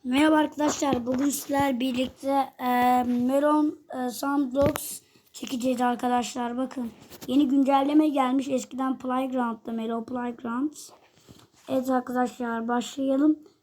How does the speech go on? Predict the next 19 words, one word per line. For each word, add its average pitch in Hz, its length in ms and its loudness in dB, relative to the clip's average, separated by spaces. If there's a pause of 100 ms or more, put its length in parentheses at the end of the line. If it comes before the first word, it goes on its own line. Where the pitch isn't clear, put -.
Siz 240 100 -8
de 262 80 2
abone 254 340 2
ve 254 180 0
like 254 140 -4
atmayı 247 240 -4
unutmayın. 247 680 -2
Girelim. 247 560 0 (1120)
Hangi 330 440 4
harita 233 380 -2
istiyorsunuz? 240 800 -8
Uzay 247 440 0
var. 220 520 -12 (600)
Bu 247 100 -2
var. 233 480 -4 (920)
Başka 233 460 -8 (1800)
ne 285 60 -2
olsun 285 380 -2
acaba? 226 400 -8